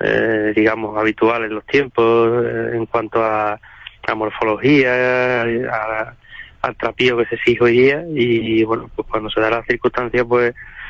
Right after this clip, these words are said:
hace que, bueno, que, que se borre un poquito lo malo, ¿no?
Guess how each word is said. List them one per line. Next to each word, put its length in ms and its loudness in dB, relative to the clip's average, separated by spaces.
hace 320 -2
que, 920 4
bueno, 240 0
que, 140 2
que 140 -4
se 120 0
borre 200 2
un 80 -2
poquito 260 0
lo 80 0
malo, 240 -2
¿no? 220 -6